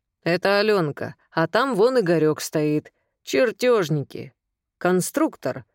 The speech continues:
поправил Игорек, разглядывая Астру с немалым интересом. «С перспективой повышения».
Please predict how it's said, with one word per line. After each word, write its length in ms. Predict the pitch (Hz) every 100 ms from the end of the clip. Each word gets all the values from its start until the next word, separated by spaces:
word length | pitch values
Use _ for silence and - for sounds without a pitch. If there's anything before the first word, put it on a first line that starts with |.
| _ -
поправил 520 | 180 180 180 170 165
Игорек, 380 | 160 170 214 226
разглядывая 680 | 180 156 170 180 151 160 -
Астру 340 | 220 226 - 214
с 120 | -
немалым 420 | 214 214 214 214
интересом. 720 | 220 240 247 135 - - - - _ _ _ _ -
«С 140 | -
перспективой 840 | - 247 233 - 294 - 247 190
повышения». 880 | 185 247 277 - - 131 131 117 127